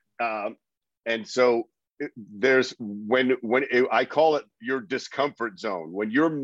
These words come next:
moving into your discomfort zone, you feel at risk in some way that you've defined.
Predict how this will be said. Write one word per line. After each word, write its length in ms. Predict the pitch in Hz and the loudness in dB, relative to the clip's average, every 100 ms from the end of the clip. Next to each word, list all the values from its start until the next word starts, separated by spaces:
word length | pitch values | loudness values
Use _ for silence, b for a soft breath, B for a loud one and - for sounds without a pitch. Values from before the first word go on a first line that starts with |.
| 135 113 | -8 -2
moving 560 | 135 165 170 151 147 139 | 4 6 6 2 2 2
into 240 | 143 127 | 0 0
your 180 | 131 123 104 | -2 -2 -2
discomfort 720 | 110 - - 151 151 - 110 - | -8 -8 -4 -4 -4 -2 -2 -4
zone, 480 | 92 98 92 90 110 - _ _ _ _ _ _ _ _ _ _ _ - | -6 -2 -2 -2 -6 -8 _ _ _ _ _ _ _ _ _ _ _ -6
you 220 | 123 156 | 2 2
feel 500 | - - 139 131 123 - | 0 2 6 6 4 2
at 180 | 117 104 | -2 -2
risk 380 | 104 143 - - | 0 0 -2 -8
in 140 | 113 107 | -8 -8
some 300 | - 127 120 | -2 0 2
way 180 | 123 120 | 2 2
that 200 | 101 98 | 0 -6
you've 400 | 92 139 175 117 | -6 -4 -4 -2
defined. 500 | 139 - 131 101 76 | -4 0 0 -2 -6